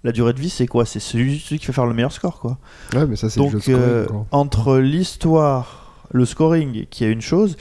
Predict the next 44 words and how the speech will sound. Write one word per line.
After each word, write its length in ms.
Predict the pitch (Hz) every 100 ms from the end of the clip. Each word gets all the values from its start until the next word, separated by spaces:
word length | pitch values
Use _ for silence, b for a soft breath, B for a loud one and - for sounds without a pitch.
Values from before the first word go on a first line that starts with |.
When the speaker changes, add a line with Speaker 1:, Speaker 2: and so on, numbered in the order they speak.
| B 123
Speaker 1:
et 60 | 123
puis 160 | - 135
après, 400 | 120 - 196 196
il 60 |
y 80 | 135
a, 260 | 147 165 117
euh, 280 | 117 110 110
donc, 160 | 123 -
ce 160 | - -
que 120 | 123
disait, 360 | 113 113 113
euh, 560 | 123 117 101 92 95 95
Fouch, 400 | - 113 - -
donc 200 | 104 -
la, 80 | -
la 120 | 113
replay 280 | 107 - 110
value, 220 | 107 151 247 - -
euh, 320 | 113 107 110 113 -
comment 360 | 135 139 143 127
on 60 |
place 340 | 127 131 135 -
la 80 | 113
replay 340 | 110 - 117
value 240 | 110 113
par 160 | 123 110
Speaker 2:
Mm. 40 |
Speaker 1:
rapport 200 | 101 98
à 60 | 101
ça, 260 | - 185 - B B B B
et, 220 | 156 - 131
euh, 220 | 123 117
ce 160 | - 131
que 120 | 135
disait 280 | 123 117 123
Hobbes 280 | 160 165 127
aussi, 260 | 117 139
qui 240 | 131 - 123
est, 300 | 120 113 110
euh, 280 | 107 104 107
qui 300 | - - 127
est 140 | 120 110
fondamental, 600 | - 127 123 120 196 220
c'est 240 | - 180